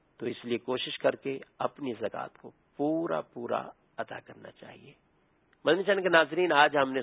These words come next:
سورہ مومنون کی ان دس آیات مبارکہ میں سے صرف تین کا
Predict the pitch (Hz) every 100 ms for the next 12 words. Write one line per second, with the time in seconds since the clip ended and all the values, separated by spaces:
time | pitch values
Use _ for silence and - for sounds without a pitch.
0 | - 131 135 117 107 113 131 - - _
1 | _ _ _ _ _ _ - 160 165 165
2 | - _ 120 139 156 - - - 127 117
3 | 113 113 127 117 104 107 107 127 123 117
4 | 110 - 113 113 - - - 147 - _
5 | _ - 143 151 156 151 120 117